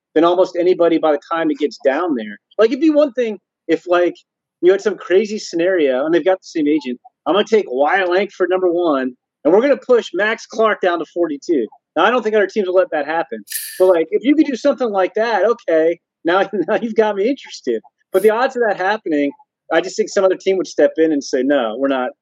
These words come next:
We're gonna take Max Clark, and, and we'll pay him." But, but yeah, it, it just, the, the Pirates don't have, the, the Pirates have so much money, they're gonna be able to, you know, go get Anthony Solomito or Bubby, Bubba Chandler or whoever,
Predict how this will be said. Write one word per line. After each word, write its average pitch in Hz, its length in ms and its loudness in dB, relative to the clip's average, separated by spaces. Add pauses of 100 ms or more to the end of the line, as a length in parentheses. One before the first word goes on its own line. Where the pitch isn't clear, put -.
We're 170 140 2
gonna 165 140 2
take 156 200 -4
Max 135 220 -4
Clark, 127 400 0
and, 113 200 -6 (420)
and 139 140 4
we'll 156 140 4
pay 113 180 -6
him." 101 160 -14 (360)
But, 131 400 2
but 196 120 0
yeah, 151 220 2
it, 208 260 -2
it 214 60 -8
just, 226 180 -12
the, 226 100 -12
the 196 280 -8
Pirates 269 460 0 (380)
don't 214 320 0
have, 190 400 -4
the, 190 100 -2
the 190 80 -2
Pirates 254 240 -2
have 220 100 -2
so 226 220 0
much 240 240 -4
money, 185 400 -2 (340)
they're 165 100 4
gonna 208 120 0
be 214 100 2
able 202 340 2
to, 139 240 2 (840)
you 175 100 4
know, 139 40 2
go 151 140 4
get 202 280 0
Anthony 175 300 -4
Solomito 151 500 0
or 127 100 0
Bubby, 156 300 -2 (140)
Bubba 151 180 -2
Chandler 147 420 -2
or 123 100 -2
whoever, 127 500 2